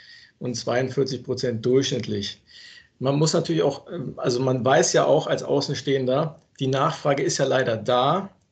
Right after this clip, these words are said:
also nach, äh, nach physiotherapeutischen Maßnahmen.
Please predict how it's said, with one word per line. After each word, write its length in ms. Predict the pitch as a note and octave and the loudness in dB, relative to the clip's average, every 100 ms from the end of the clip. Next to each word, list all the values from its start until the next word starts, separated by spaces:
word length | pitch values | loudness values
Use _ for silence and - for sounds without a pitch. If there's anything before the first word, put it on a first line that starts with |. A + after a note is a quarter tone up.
| - _ _ | -20 _ _
also 260 | C3 B2+ C3+ | -4 -2 -2
nach, 320 | C3+ C3 - | -2 -4 -4
äh, 340 | C#3 C3 C3+ | -2 -2 -4
nach 180 | C#3+ C3+ | -2 -4
physiotherapeutischen 1120 | - D3 C#3 C#3+ C3+ C#3 C3 C3 C#3+ C#3 C3+ B2+ | 0 -2 2 2 2 0 -2 0 0 0 -2 0
Maßnahmen. 640 | B2+ C#3+ D3 C#3 C#3 C#3 | 2 2 0 0 0 -4